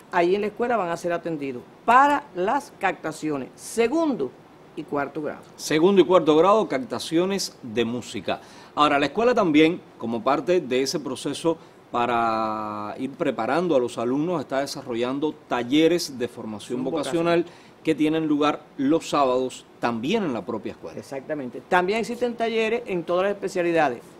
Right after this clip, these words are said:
Speaker 1: Co-, eh, repito, me concentro en música. Los talleres vocacionales de música s-, es para todos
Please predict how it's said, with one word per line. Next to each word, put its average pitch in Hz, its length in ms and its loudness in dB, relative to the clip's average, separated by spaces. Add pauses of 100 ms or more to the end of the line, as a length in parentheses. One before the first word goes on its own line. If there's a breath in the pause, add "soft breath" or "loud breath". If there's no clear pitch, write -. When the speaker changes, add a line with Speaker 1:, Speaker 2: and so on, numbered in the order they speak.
(160)
Speaker 1:
Co-, 151 120 -6
eh, 160 140 -6
repito, 170 380 2
me 156 140 -4
concentro 226 500 -2
en 190 80 -2
música. 143 500 -4 (460 loud breath)
Los 185 140 -2
talleres 226 260 2
vocacionales 208 1040 -2
de 170 140 -2
música 156 560 -4 (340 loud breath)
s-, - 240 -14
es 240 140 2
para 185 320 2
todos 240 580 2